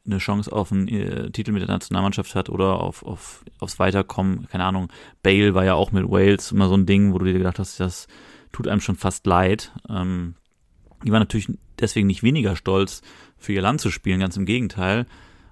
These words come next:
Ähm, aber ja, da gibt's halt Fußballnationen, da ist das nicht, nicht gegeben, dass es dann, äh, elf Bales gibt. Und in dem Fall, wie gesagt, Norwegen, das klingt, äh, spannender, wenn man sich jetzt da die, die Startelf reinzieht oder den Kader anguckt.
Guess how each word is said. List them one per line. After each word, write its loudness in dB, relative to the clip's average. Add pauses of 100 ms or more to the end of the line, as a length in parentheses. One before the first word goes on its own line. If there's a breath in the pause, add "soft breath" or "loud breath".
(160 soft breath)
Ähm, -4
aber -2
ja, -4
da -12
gibt's -6
halt 0
Fußballnationen, -2
da -2
ist -6
das -4
nicht, -6
nicht -8
gegeben, 2
dass 2
es -6
dann, 0
äh, -8
elf 0
Bales 0
gibt. -6 (560 loud breath)
Und 4
in 8
dem 4
Fall, 4
wie 2
gesagt, 0
Norwegen, -2
das -6
klingt, -4
äh, -12
spannender, 4
wenn 0
man 2
sich -6
jetzt -2
da 2
die, 0
die -8
Startelf -2
reinzieht 0
oder -2
den 0
Kader 0
anguckt. -6